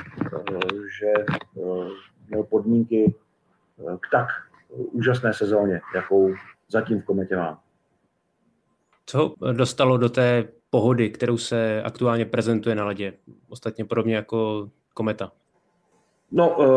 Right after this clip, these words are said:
Speaker 1: eh, ten poslední zápas Komety nebyl úplně pohodový, ale předtím skutečně dobrá série zápasů, na kterou, eh, v Brně čekali docela dlouho. Kometa musela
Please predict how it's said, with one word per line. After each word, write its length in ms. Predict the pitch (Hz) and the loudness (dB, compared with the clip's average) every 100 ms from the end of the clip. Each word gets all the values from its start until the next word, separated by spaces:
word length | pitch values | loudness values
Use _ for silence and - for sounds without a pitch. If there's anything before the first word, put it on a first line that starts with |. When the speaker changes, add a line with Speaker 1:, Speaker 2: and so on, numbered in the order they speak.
| 131 | 6
Speaker 1:
eh, 40 | 127 | 4
ten 120 | 135 | 0
poslední 240 | 123 139 | -2 -2
zápas 320 | 131 120 135 127 | 2 2 2 0
Komety 240 | 131 135 | 0 2
nebyl 260 | 127 123 135 | 2 2 0
úplně 260 | 131 139 | 0 -2
pohodový, 580 | 123 110 131 127 127 127 | 0 0 2 2 2 0
ale 260 | 120 123 - | 0 -2 -4
předtím 460 | - 127 127 135 131 - | -4 -4 -2 -4 -2 -4
skutečně 460 | 107 - 120 120 131 | -10 -8 -8 -4 -2
dobrá 360 | 123 127 127 | 0 2 2
série 380 | 127 139 123 131 | 2 0 2 2
zápasů, 500 | 123 113 127 123 135 | 2 2 0 -4 -4
na 100 | 123 | -6
kterou, 500 | - 123 123 127 131 | -2 0 4 4 2
eh, 340 | 123 107 107 104 _ _ _ _ _ _ | 0 -12 -16 -18 _ _ _ _ _ _
v 40 | |
Brně 280 | - 117 127 | -2 0 0
čekali 340 | 123 120 120 120 | -2 0 0 0
docela 300 | 113 131 120 | -2 -2 0
dlouho. 640 | 110 107 107 120 127 - _ _ _ _ _ _ _ _ _ _ - | 2 2 4 4 4 0 _ _ _ _ _ _ _ _ _ _ 0
Kometa 260 | 143 156 | 2 4
musela 460 | 160 143 165 - | 4 4 2 2